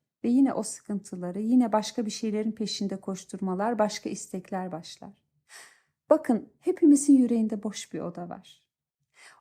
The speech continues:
O oda dolmadıkça biz mutlu olamayız. Biz insanların o odayı doldurma şekli belki materyallerdir, belki eşyalardır, arzu ettiğimiz şeylerdir. Bunların peşinde koşup o odayı doldurmaya çalışırız.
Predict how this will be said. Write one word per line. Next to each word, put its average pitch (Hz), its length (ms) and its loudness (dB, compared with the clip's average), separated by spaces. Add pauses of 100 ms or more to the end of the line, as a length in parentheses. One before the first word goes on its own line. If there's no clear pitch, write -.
(120)
O - 200 6
oda 262 300 4
dolmadıkça 269 680 0
biz 214 180 -6
mutlu 196 280 -8
olamayız. 175 720 -10 (560)
Biz 285 280 6
insanların 277 600 6
o 277 200 4
odayı 254 360 4
doldurma 247 440 4
şekli 226 480 -4
belki 240 360 0
materyallerdir, 220 1040 -4
belki 202 460 -4 (300)
eşyalardır, 214 1040 -2 (140)
arzu 208 340 2
ettiğimiz 214 500 -2
şeylerdir. 196 680 -6
Bunların 208 340 0
peşinde 208 420 -6
koşup - 460 -10
o 208 100 2
odayı 214 360 0
doldurmaya 196 540 -2
çalışırız. - 760 -14